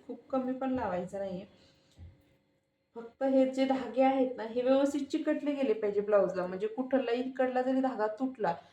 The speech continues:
तर तेवढाच मणी निघून गेला पाहिजे, बाकीचं वर्क आहे तसंच राहिलं पाहिजे आपलं यासाठी. आणि तुम्ही जर हा फॅब्रिक ग्लू कुठं पण असा ब्लाऊजला जास्त जास्त लावून दिला, इकडं साईडला लागू द्यायचा नाहीये. जर हा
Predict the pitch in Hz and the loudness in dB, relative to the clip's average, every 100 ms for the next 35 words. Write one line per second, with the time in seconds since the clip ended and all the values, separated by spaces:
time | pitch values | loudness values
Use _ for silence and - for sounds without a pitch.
0 | _ - 240 254 262 277 277 262 240 233 | _ -14 0 4 6 4 2 0 -2 -4
1 | 233 233 226 208 - 190 185 202 220 220 | -4 -4 -2 -2 -2 -4 -4 -2 -2 -4
2 | 233 240 240 247 226 226 233 254 262 262 | -4 0 0 0 -2 -4 -6 -6 -6 -4
3 | 254 214 185 185 180 175 165 214 220 202 | -4 -4 -2 -2 -2 -4 -6 -4 -2 -2
4 | 202 165 214 262 269 _ _ _ _ _ | -4 -10 -10 -12 -12 _ _ _ _ _
5 | _ _ _ _ _ _ - 220 226 269 | _ _ _ _ _ _ -6 -4 0 4
6 | 262 269 285 277 - 262 254 254 247 226 | 4 4 2 2 0 4 2 2 -4 -6
7 | 226 - 247 285 269 262 269 277 262 240 | -8 -8 -2 2 4 4 2 0 -2 0
8 | 247 240 254 254 254 - 247 247 - 233 | 0 2 2 2 0 -2 -2 -2 -2 -4
9 | 233 254 247 254 214 208 233 - 247 247 | 0 2 2 4 2 2 -2 0 0 2
10 | 254 247 240 240 240 233 240 233 247 220 | 2 4 2 2 0 0 -2 -4 -4 -4
11 | 208 - - - - 240 247 | -6 -10 -20 -20 0 2 2